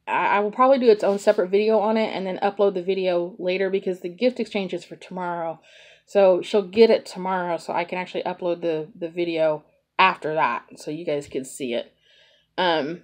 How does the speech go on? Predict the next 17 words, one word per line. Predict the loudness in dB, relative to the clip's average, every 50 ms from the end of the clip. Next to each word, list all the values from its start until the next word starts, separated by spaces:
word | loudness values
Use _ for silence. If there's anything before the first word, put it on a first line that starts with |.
| _ _ -12
what | -4 -2 0 0
I'm | 0 -2
talking | -2 -4 -4 -4 -4 -8
about. | -8 -8 -6 -4 -6 -6 -4
But | -2 -4
I | -2
think | -2 2 2 2 2 2
she'll | 0 2 2 2 4
like | 4 4 2 2 4 4
it. | 6 6 6 4 2 -2 -12 _ _ _ _
It's, | -6 -6 -6 -6 -4 -6
it's | -6 -6 -8
kind | -14 -8 -2 -2 0 2 2 2
of, | 0 -2 -6
<laughs> | -12 -20 -20 _ _ _ _ _ _ _ _ _ _ _ _ -20 -20 -20 -20 -20 _ _ -8
it's | -8 -6 -2
one | -2 0 2